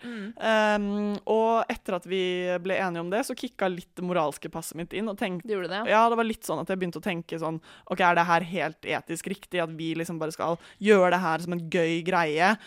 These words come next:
Speaker 2: Og så sitter faktisk disse menneskene inne, og det kan bety veldig mye for dem å få et brev, og så tenker vi kanskje litt på det som en sånn one-time thing, og tenker egentlig at det er ikke noe jeg skal opprettholde, men så synes de kanskje det er drithyggelig å få dette brevet,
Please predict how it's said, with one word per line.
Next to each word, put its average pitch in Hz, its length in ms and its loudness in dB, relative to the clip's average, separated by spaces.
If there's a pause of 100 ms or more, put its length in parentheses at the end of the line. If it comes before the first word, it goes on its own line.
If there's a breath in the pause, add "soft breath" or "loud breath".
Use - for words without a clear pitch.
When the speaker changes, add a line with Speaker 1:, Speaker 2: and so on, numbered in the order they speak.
(160 loud breath)
Speaker 2:
Og 196 100 0
så 202 100 0
sitter 196 380 -4
faktisk 180 320 -2
disse 180 320 -6
menneskene 165 480 -6
inne, 160 560 -4
og 160 160 -2
det 160 100 -4
kan 170 140 -4
bety 165 360 -8
veldig 165 220 0
mye 151 280 -8
for 160 100 -10
dem 147 280 -8 (400 soft breath)
å 160 260 2
få 160 300 -2
et 165 100 -10
brev, 208 340 2
og 180 120 0
så 165 340 2 (220 loud breath)
tenker 185 280 -4
vi 175 160 -2
kanskje 170 300 -6
litt 156 160 -8
på - 80 -8
det 160 100 -4
som 165 120 -8
en 160 60 -6
sånn 160 200 -6
one-time 160 480 -4
thing, 202 400 0
og - 160 -6
tenker 165 240 -8
egentlig 156 220 -8
at 156 100 -12
det 156 80 -6
er 147 80 0
ikke - 140 -12
noe 160 80 -6
jeg 160 80 -8
skal - 180 -8
opprettholde, 170 580 -2
men 196 140 -2
så 190 160 -8
synes 170 220 -10
de 160 100 -8
kanskje 156 240 -10
det 147 80 -8
er 151 80 -16
drithyggelig 151 400 -10
å 151 60 -16
få 147 100 -10
dette - 160 -14
brevet, 147 460 -8